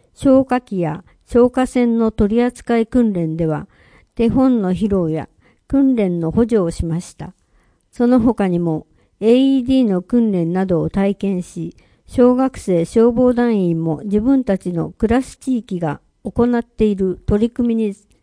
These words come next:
参加することで、万一の災害に備えることを知り、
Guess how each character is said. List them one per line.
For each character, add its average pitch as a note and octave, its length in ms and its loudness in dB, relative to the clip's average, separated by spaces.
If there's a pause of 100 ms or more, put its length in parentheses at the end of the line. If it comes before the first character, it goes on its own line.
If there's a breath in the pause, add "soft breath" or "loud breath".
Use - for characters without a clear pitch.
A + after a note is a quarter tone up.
(100)
参 A#3+ 240 -2
加 B3 140 -4
す - 120 -4
る A#3 120 -4
こ A3+ 120 0
と A3 140 0
で、 D3+ 220 -6 (420)
万 C4 280 0
一 G#3+ 240 -4
の E3+ 100 -2
災 G3+ 300 -2
害 G3+ 200 -2
に F#3 200 -4
備 A3+ 360 -2
え A#3+ 40 -2
る G3 100 -4
こ E3+ 120 -2
と E3+ 180 -2
を D3 100 -4
知 - 180 -10
り、 F3+ 220 -10